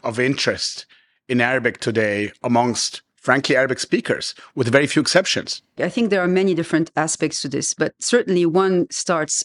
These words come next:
Speaker 2: uh, you know, at the top in terms of political vision. Uh, like, you know, anyone growing up in the Middle East knows that nobody's encouraged, for example, to go into social studies or social sciences or whatever. Uh, it, it,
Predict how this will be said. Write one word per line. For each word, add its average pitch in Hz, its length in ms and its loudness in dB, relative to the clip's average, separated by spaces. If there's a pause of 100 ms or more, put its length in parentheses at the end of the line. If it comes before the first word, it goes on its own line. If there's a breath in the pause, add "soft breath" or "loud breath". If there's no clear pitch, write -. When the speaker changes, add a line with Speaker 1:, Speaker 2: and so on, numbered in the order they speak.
Speaker 2:
uh, 147 480 -2 (140)
you 170 80 0
know, 160 100 2
at 151 100 -2
the 156 60 0
top - 300 0 (160)
in 160 100 2
terms 156 260 2
of 151 200 0
political 165 360 -2
vision. 165 360 0 (560 loud breath)
Uh, 151 320 2
like, 160 240 -2 (140)
you 185 100 -2
know, 156 120 0
anyone 208 340 2
growing 160 260 2
up 160 160 0
in 151 60 2
the 147 60 2
Middle 143 200 0
East 160 260 -2
knows 156 300 0
that 143 320 -4 (300 loud breath)
nobody's 180 340 2
encouraged, 160 480 0
for 160 140 -2
example, 156 420 2
to 151 140 -4
go 156 80 2
into 147 240 -2
social - 340 -2
studies - 440 -4
or - 60 -6
social 160 300 0
sciences 139 540 0
or 143 160 -2
whatever. 139 420 -2 (160)
Uh, 143 300 0
it, - 240 0
it, 175 180 -2